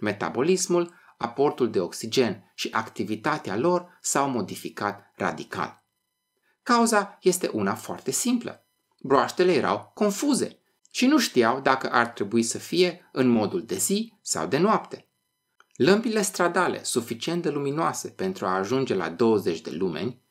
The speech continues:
care este aproximativ o cincime din ceea ce este considerat iluminat sigur pentru un depozit în timpul orelor de lucru, ar putea scădea nivelul lor de activitate cu aproximativ șaptezeci și cinci la sută, ceea ce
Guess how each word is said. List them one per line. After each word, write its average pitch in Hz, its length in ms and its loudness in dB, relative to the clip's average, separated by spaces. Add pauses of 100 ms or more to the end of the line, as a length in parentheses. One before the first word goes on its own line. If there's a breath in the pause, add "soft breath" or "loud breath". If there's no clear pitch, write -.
(220)
care 107 220 0
este 107 260 -2
aproximativ 98 920 -4
o - 120 0
cincime 117 640 -2
din 95 240 -4
ceea 104 260 -4
ce 101 160 -4
este 98 280 -2
considerat 98 680 -4
iluminat 98 560 -2
sigur 110 460 -2 (280 soft breath)
pentru 98 240 -2
un 95 100 -2
depozit 101 580 0
în 90 120 -10
timpul 98 400 -4
orelor 87 480 0
de 104 100 -4
lucru, 175 420 2 (260 loud breath)
ar 135 200 -2
putea 147 320 0
scădea 127 500 0
nivelul 123 560 2
lor 117 220 4
de 101 120 -2
activitate 170 800 -2 (280 loud breath)
cu - 180 -6
aproximativ 113 1040 -2
șaptezeci 185 580 0
și - 160 -8
cinci - 260 -8
la 113 140 -2
sută, - 500 -4 (380)
ceea 214 260 2
ce 147 300 -2